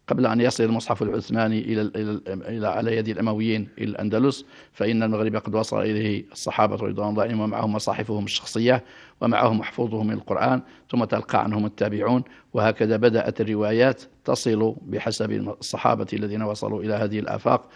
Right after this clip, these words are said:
خاصة في إفريقيا أي في القيروان سابقا، ثم في الأندلس في قرطبة عندما وصل إليها، آه، الفاتحون، عندما استقر الفاتحون في الأندلس، ثم في المغرب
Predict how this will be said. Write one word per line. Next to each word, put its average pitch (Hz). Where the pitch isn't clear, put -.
خاصة 107
في 101
إفريقيا 104
أي 107
في -
القيروان 107
سابقا، 113
ثم 117
في 110
الأندلس 107
في 104
قرطبة 110
عندما 107
وصل 107
إليها، 110
آه، 107
الفاتحون، 117
عندما 107
استقر -
الفاتحون 110
في -
الأندلس، 123
ثم 131
في 127
المغرب 120